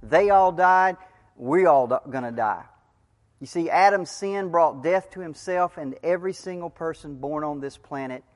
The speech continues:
after him. And that's what this chapter is all about.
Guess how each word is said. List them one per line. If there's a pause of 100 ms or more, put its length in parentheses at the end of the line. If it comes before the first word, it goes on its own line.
(460)
after (140)
him.
And
that's
what
this
chapter
is
all
about.